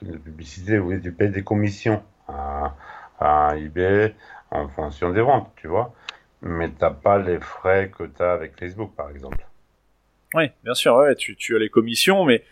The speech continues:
Speaker 2: euh, en fait, on est sur le même modèle, euh, que, euh, que sur ton modèle avec, euh, avec Shopify, sauf que là, le, le, le système, c'est eBay,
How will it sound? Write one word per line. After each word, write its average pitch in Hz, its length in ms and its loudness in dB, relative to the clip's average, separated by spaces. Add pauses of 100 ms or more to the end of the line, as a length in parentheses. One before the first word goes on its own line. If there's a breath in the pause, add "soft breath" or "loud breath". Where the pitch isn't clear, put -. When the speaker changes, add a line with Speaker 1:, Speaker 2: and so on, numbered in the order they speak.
(240 soft breath)
Speaker 2:
euh, 117 120 2
en 135 120 8
fait, 196 200 8
on 127 80 0
est 123 40 0
sur 120 220 6
le 120 60 4
même 165 240 8
modèle, 151 540 8 (420)
euh, 117 400 2
que, - 100 -2
euh, 110 840 4
que 139 80 2
sur - 200 -4
ton 123 100 -12
modèle 120 260 6
avec, 107 300 4
euh, 98 300 -6 (420)
avec 117 240 0
Shopify, 143 560 6 (300)
sauf - 260 2
que - 100 -2
là, 123 160 12
le, 107 200 6
le, 101 200 -8
le 107 160 -10
système, - 420 4
c'est 123 180 -2
eBay, 127 360 8